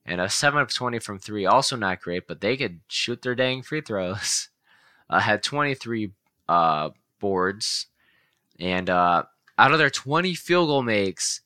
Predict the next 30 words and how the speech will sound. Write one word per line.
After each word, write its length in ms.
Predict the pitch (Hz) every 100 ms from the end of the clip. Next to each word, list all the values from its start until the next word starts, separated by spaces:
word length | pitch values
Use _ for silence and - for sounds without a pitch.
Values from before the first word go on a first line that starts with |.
| _ _ -
they 100 | 117
had 240 | 127 113
nineteen 540 | 104 117 131 127 143 120
assists. 440 | - 110 78 -
That 260 | 113 123 -
tells 380 | 147 123 113
the 80 | -
ball 220 | 98 104
movement 320 | 104 101 98 -
on 220 | 95 98
that 220 | 95 90
team. 460 | - 92 90 85 98 _ _ _
Maybe 200 | 170 170
they 100 | 160
weren't 180 | 135 113
making 260 | 113 113 107
a 100 | 95
lot, 360 | 87 87 90 _
but 300 | 85 80 76 - _
they 100 | 101
were 100 | 101
definitely 360 | 104 - 107 98
moving 180 | 90 92
the 60 |
ball 360 | 82 85 87 87
and 200 | - 85
having 240 | 87 87
it 120 | 82
fizz 300 | - - 98
around. 540 | 92 87 87 90 92